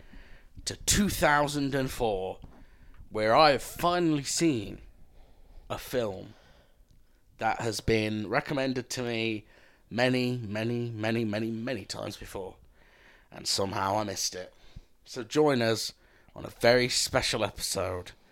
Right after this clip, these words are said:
as we give a second take to The Notebook.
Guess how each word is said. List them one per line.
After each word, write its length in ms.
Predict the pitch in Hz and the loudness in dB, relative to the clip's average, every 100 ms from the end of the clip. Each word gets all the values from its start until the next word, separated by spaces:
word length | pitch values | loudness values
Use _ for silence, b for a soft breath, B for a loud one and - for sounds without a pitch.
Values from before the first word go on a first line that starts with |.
| b b | b b
as 100 | - 104 | -6 -4
we 120 | 104 | -2
give 160 | 101 | -2
a 80 | 98 | 0
second 420 | - 123 - 139 | 2 2 2 0
take 340 | - 123 90 - | 0 0 -2 -4
to 440 | - 117 92 98 - b b b b - | -2 -2 -2 -8 -18 b b b b -20
The 260 | 104 110 107 | -4 0 2
Notebook. 840 | 95 - - - - - - - | 0 -6 -8 -10 -10 -12 -14 -14